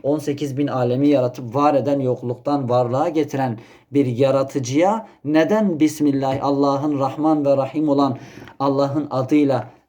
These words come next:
diyemiyoruz? Biz de bu yüzden aklımızı kullanarak diyoruz ki Bismillahirrahmanirrahim. Tabi müşrikler, şunu da anlatayım. Müşrikler <clears throat> Allah'ı inkar etmezlerdi. Allah'a ortak koşarlardı.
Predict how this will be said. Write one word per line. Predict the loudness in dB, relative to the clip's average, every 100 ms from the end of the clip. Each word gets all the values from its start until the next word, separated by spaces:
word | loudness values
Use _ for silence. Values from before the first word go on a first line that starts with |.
| -4
diyemiyoruz? | 0 0 0 0 -2 -6 -14 _ _ _ -4
Biz | 0
de | 2
bu | 4
yüzden | 2 0
aklımızı | -4 -4 -4 -4 -6
kullanarak | -4 -2 -2 -4 -4
diyoruz | 0 2 0 -4
ki | -4
Bismillahirrahmanirrahim. | -4 -4 -2 -2 -2 -4 -4 -2 -4 -4 -4
Tabi | -2 -2 -4 -12 _
müşrikler, | -4 -2 0 -4 -2 -2
şunu | 0 0 2
da |
anlatayım. | 0 -2 -6 -10 -12 _ _ _ _ _ -6
Müşrikler | -4 -2 -2 0 0 -2 -12 -20 _ 0
<clears throat> | 2 2 2
Allah'ı | 2 4 2 0
inkar | -2 -2 -2
etmezlerdi. | -2 0 0 0 -4 -8 -14 _ _ _ _
Allah'a | 0 4 4 4 0 -6 -6 _ _ -4
ortak | -2 -2 -2 -4
koşarlardı. | -4 -4 -4 -4 -4 -6 -10